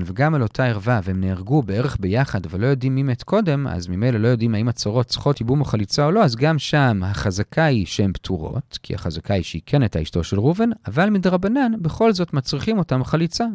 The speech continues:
וזה ממש נגד רבא, שאמר שרבנן לא מצריכים חליצה, ועל זה ענינו שתי תשובות, או כי שם זה דבר לא מצוי, ולכן לא חששו שזה יגרום לתקלה נוספת כזאת בעתיד,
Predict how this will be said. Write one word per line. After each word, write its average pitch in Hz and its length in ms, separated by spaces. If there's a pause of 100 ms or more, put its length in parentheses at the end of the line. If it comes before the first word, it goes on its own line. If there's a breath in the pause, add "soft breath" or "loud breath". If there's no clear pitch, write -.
וזה 113 200
ממש 135 340
נגד 160 300
רבא, 185 280
שאמר 165 360
שרבנן 180 500 (200)
לא 185 140
מצריכים 175 500
חליצה, 147 500
ועל 143 200
זה 185 140
ענינו 151 200
שתי 92 220
תשובות, 175 500 (140)
או 156 220
כי - 100
שם 143 240
זה 117 120
דבר 107 280
לא 113 100
מצוי, 101 440
ולכן 92 360 (120)
לא 123 160
חששו 117 440
שזה 87 220
יגרום 101 260
לתקלה 104 380
נוספת 107 420
כזאת 80 280
בעתיד, 139 420